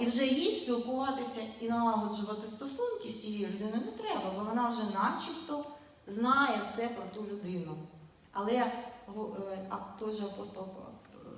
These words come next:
Павло говорить, що хто знає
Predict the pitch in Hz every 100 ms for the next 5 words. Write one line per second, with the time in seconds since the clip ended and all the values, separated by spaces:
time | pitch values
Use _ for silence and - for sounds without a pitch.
0 | - 214 202 208 185 185 185 175 175 -
1 | - - - - 175 170 - - - -
2 | _ _ - 254 262 262 202 202 185 180